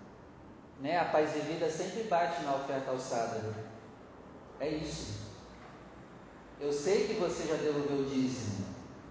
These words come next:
Mas se você puder, levanta mais uma oferta. A obra precisa. Levanta mais uma. Para a manutenção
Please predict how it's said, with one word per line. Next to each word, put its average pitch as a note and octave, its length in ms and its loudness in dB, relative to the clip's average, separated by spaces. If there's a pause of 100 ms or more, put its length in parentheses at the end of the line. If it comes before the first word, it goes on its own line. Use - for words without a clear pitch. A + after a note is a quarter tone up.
(760)
Mas C3+ 140 -2
se A3 100 0
você G#3+ 280 4
puder, F#3 960 2 (220)
levanta G#3+ 680 4
mais F#3 300 2
uma D3+ 160 0
oferta. C3+ 480 0 (1000)
A E3 140 8
obra D#3+ 320 10
precisa. F#4+ 920 6 (280)
Levanta B3 840 2
mais B2 240 -6
uma. G#2 420 0 (1400)
Para C3 240 6
a - 40 2
manutenção D#3+ 1080 0